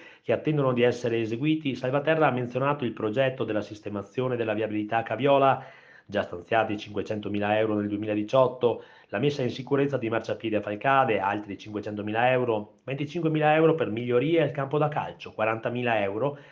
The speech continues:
per la sostituzione dell'auto dei vigili urbani. Altre somme saranno destinate alla sistemazione della rete fognaria Folvillotta, all'illuminazione pubblica, sessantamila euro. Per ottenere un risparmio delle spese per l'energia,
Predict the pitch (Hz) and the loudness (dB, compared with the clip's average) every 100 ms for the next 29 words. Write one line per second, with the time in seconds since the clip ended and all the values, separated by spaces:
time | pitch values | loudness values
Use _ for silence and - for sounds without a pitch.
0 | - - 135 131 123 123 135 131 139 170 | -20 -4 0 2 0 -2 -8 -10 -4 0
1 | 160 123 117 123 123 107 101 101 104 104 | 2 4 4 4 2 -2 -4 -2 0 0
2 | 104 127 120 113 104 - _ _ - - | 2 2 2 -2 -8 -12 _ _ -20 -20
3 | - 95 110 107 185 180 170 123 117 120 | -12 -6 -4 0 2 2 0 0 -2 -2
4 | 107 - 123 139 147 131 107 - - 110 | -4 -4 0 0 0 0 -2 -6 -8 -6
5 | 104 120 110 101 104 104 - 107 104 107 | -6 -4 -2 -2 -2 -4 -6 -4 0 0
6 | 107 107 107 104 107 104 107 143 131 135 | 2 -2 -2 0 0 0 2 4 4 4
7 | 127 123 - - - 113 143 147 143 - | 2 2 -4 -18 -6 -2 0 0 0 0
8 | 170 165 - 92 87 82 82 - 160 - | 0 -2 -4 -8 -10 -14 -16 -10 -6 -6
9 | 92 - 101 110 131 101 82 78 78 - | -6 -8 -6 0 0 0 -4 -14 -20 -20
10 | _ _ _ 165 175 147 131 123 117 113 | _ _ _ 4 6 4 2 2 2 -2
11 | - 127 123 120 110 110 - 120 120 113 | 0 2 2 0 -4 -4 -4 -2 -2 -2
12 | 104 107 110 110 147 165 | -2 -2 -4 0 4 4